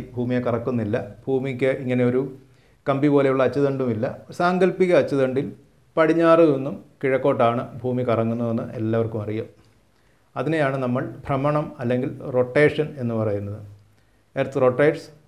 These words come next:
from western side to eastern side. പടിഞ്ഞാറ് നിന്നും കിഴക്കോട്ട് its, on its own axis, സ്വന്തം ആക്സിസിൽ എർത്ത് കറങ്ങുന്നതിനാണ് റൊട്ടേഷൻ എന്ന് വിളിക്കുന്നത്. ഈ റൊട്ടേഷൻ കാരണം എന്താ സംഭവിക്കുന്നത്? നമുക്ക്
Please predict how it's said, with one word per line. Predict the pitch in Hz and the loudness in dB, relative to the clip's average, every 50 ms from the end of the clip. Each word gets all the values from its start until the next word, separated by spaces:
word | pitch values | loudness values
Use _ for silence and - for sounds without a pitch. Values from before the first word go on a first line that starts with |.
| _ _ | _ _
from | - 127 123 123 123 | -6 -4 -2 0 0
western | 123 120 - 147 139 135 123 - | -2 0 0 0 0 0 -2 -2
side | 135 127 127 131 131 - | 0 2 2 2 0 -2
to | - - 139 131 | -6 -6 -4 -4
eastern | 127 - - 127 120 117 104 - - | -2 -2 -2 -2 -2 -2 -2 -4 -2
side. | 110 101 98 98 101 - - - - _ _ - - - | -2 -2 -2 -4 -8 -12 -18 -20 -20 _ _ -6 -2 0
പടിഞ്ഞാറ് | 139 147 156 160 151 151 147 143 143 | 2 2 2 2 2 2 4 2 2
നിന്നും | 135 135 131 131 127 - | 0 -2 -6 -8 -4 -2
കിഴക്കോട്ട് | 127 127 135 131 139 135 131 127 - 175 170 - - 156 | 0 0 0 2 2 0 0 0 0 -2 -4 -4 -6 -8
its, | 135 - - - - 151 135 | -8 -8 -10 -12 -6 -2 -2
on | 127 123 131 | 0 -2 -2
its | 127 - - 147 | -4 -2 0 0
own | 143 143 147 143 135 123 | 0 0 -2 -4 -4 -4
axis, | 123 123 123 123 110 - - | -4 -2 -4 -6 -6 -4 -4
സ്വന്തം | 160 151 147 143 147 139 131 123 | -4 -2 0 2 2 2 0 -2
ആക്സിസിൽ | 120 120 - 135 120 - 175 202 214 - - _ _ _ - 135 | -2 -4 -6 -6 -4 -2 -2 -2 -4 -6 -14 _ _ _ -6 -6
എർത്ത് | 127 127 123 147 127 127 | -6 -2 -2 0 2 2
കറങ്ങുന്നതിനാണ് | 120 123 123 127 131 131 135 127 120 117 117 117 127 - - - - - | 2 2 0 -2 -2 -2 0 0 0 0 -2 -2 -4 -6 -8 -8 -6 -6
റൊട്ടേഷൻ | 110 - - 135 120 - - 113 104 | -6 -2 0 -2 -2 -2 -4 -6 -6
എന്ന് | 104 107 101 | -4 -6 -6
വിളിക്കുന്നത്. | 98 98 98 - 104 104 104 120 156 - - - - - - _ _ - | -6 -6 -6 -4 -6 -4 -4 -4 -4 -4 -6 -10 -18 -20 -20 _ _ -2
ഈ | 180 180 170 | 2 4 4
റൊട്ടേഷൻ | 160 - 165 156 165 175 175 160 160 | 6 6 6 4 4 0 0 2 2
കാരണം | 160 160 165 165 160 | 2 2 0 -2 0
എന്താ | 151 156 143 - | 0 0 0 -2
സംഭവിക്കുന്നത്? | 156 139 143 151 147 143 147 135 135 131 139 147 151 - - _ _ _ _ _ _ _ _ 135 | -2 0 2 2 2 0 -2 -4 -6 -6 -8 -10 -10 -14 -20 _ _ _ _ _ _ _ _ -6
നമുക്ക് | 127 127 135 120 139 | -4 -4 -2 -2 -4